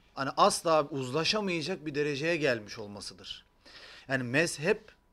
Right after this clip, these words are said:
başka bir şeydir, mezhepçilik başka bir şeydir. Mezhep görüş demektir. Falanca hocanın şu konuyla ilgili görüşü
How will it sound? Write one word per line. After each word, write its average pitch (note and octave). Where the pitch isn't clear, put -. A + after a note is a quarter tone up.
başka C#3
bir F#3
şeydir, F#3
mezhepçilik E3+
başka B2+
bir C3
şeydir. G2
Mezhep A3
görüş A3+
demektir. A#2+
Falanca G3+
hocanın A#2+
şu -
konuyla D3+
ilgili B2+
görüşü A3+